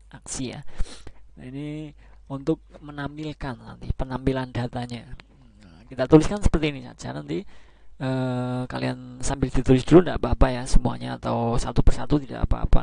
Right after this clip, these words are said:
Nanti di tiap pertemuan nanti kita akan bahas per satu persatu. Nah, ini kita gunakan koneksi Harif tambah P H P. Nah, ini untuk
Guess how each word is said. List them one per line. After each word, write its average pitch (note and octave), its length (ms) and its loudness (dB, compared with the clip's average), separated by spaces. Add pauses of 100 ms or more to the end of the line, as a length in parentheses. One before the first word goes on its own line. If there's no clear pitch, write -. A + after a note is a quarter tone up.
Nanti C#3 220 -10 (420)
di B2+ 80 -6
tiap A#2+ 240 -4 (160)
pertemuan C3 400 0
nanti C#3 240 -12
kita B2 240 -12
akan B2 160 -14
bahas G#2+ 400 -2
per - 400 -10
satu - 240 -12
persatu. - 400 -10 (2750)
Nah, B2 240 -16
ini C3+ 160 -14
kita C3 400 -8
gunakan B2 480 -6
koneksi B2 480 -10
Harif A#2+ 240 4 (480)
tambah B2 400 -6
P - 80 2
H - 160 -6
P. B2+ 160 6
Nah, A#2+ 80 -4
ini C#3 160 -2
untuk C3+ 240 2